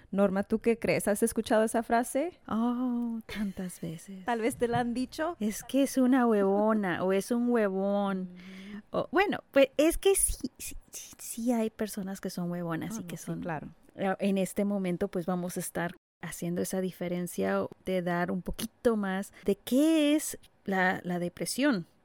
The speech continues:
Speaker 2: y cómo se presenta en, en nuestra vida.
Speaker 1: Y también, ah, pues, queremos empezar, ¿qué son los síntomas de la depresión?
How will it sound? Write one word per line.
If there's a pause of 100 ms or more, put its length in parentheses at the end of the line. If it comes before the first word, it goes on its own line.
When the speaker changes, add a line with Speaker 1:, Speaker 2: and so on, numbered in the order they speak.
(140)
Speaker 2:
y
cómo
se
presenta (440)
en, (100)
en
nuestra
vida. (100)
Speaker 1:
Y
también,
ah,
pues,
queremos
empezar, (140)
¿qué
son
los
síntomas
de
la
depresión?